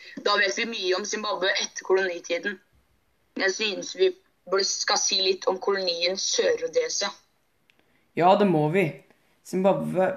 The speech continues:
Speaker 2: ble jo tatt som koloni i nitten tjuetre av britene.
Speaker 1: Men allerede cirka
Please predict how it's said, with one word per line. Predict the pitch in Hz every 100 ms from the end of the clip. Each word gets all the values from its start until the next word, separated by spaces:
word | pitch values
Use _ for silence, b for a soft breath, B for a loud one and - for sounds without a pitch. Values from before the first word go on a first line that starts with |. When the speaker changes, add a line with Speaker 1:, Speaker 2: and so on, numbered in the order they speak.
| -
Speaker 2:
ble | 151 160
jo | -
tatt | 147 151
som | 147
koloni | 160 160 151 -
i | 165
nitten | 175 - -
tjuetre | - 143 - 165 175
av | 160 160
britene. | 175 139 - 190 208 - _ _ _ _ _ _ _ _ _ _ _ _
Speaker 1:
Men | - -
allerede | - - - 180 - - -
cirka | - 190 185 196